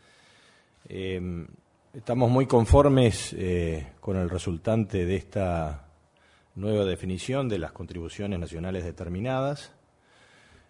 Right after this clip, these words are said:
Eh, por supuesto que esto es un trabajo que lo primero que tenemos que celebrar es el, el grado de apertura que tuvimos con la participación de, eh,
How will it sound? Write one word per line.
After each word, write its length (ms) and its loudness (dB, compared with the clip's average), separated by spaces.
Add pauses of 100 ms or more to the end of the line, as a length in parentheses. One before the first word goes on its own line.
(120)
Eh, 300 -8 (180)
por 160 -6
supuesto 960 2
que 120 -6
esto 160 -6
es 80 -6
un 100 0
trabajo 680 0 (100)
que 80 -14
lo 100 -10
primero 320 -6
que 120 -4
tenemos 320 -4
que 80 -4
celebrar 680 -2 (760)
es 400 -2
el, 280 -2
el 120 -6
grado 360 4
de 80 4
apertura 580 2
que 100 -2
tuvimos 480 2
con 160 -4
la 120 -6
participación 960 0 (880)
de, 500 -6
eh, 360 -14